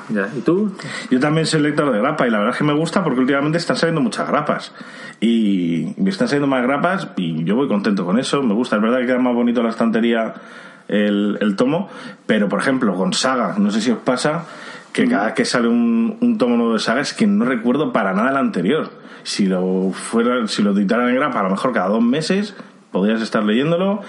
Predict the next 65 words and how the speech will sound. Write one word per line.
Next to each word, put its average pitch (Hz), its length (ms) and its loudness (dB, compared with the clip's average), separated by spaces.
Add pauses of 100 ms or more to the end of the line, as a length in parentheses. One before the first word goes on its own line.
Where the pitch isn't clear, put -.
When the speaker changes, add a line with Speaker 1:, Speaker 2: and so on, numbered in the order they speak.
(160)
Speaker 2:
acordándote 110 460 0
de 110 60 2
la - 20 2
historia. 127 480 0
Yo 107 100 4
el 117 60 4
último 131 320 2
Saga 87 540 -2
me 95 220 2
empecé 95 220 0
a 117 60 2
leer, 160 260 0 (360)
no 101 200 4
recordaba 113 340 2
nada, 131 200 2
me 113 140 2
fui 120 120 0
al 117 80 2
anterior, 107 400 2
tampoco 107 420 0
recordaba 101 380 0
nada 123 220 0
y 117 60 0
al 101 60 -4
final 98 260 -2
opté 98 260 -2
por 92 240 -2
Speaker 3:
Tienes - 220 -16
que 127 60 0 (160)
hacer 127 140 2
un 123 80 2
Speaker 2:
directamente 127 60 2
Speaker 3:
resumen. 127 400 0 (120)
Speaker 2:
releerlo 117 460 2
desde 135 200 0
el 104 80 2
número 117 240 2
uno. 113 260 0
Si 107 100 -4
es 101 60 -6
que 120 120 0
no 117 120 4
Speaker 1:
Sí. 127 80 0
Speaker 2:
recordaba 117 260 0
absolutamente 120 480 0
nada 113 120 2
de 120 60 0
la 110 60 0
historia. 101 400 -2
Speaker 1:
Bueno, 101 220 -2
a - 20 -2
lo 92 60 -6
mejor 101 140 -4
tienes 110 180 0
que - 80 -2
ir 107 80 0
al 98 120 -2
médico. 110 520 -4
Speaker 2:
<laughs> - 40 4
También, - 580 2
o - 280 -2
comer 139 240 2
más 139 220 0
pasas, 117 400 0
¿no? 135 80 2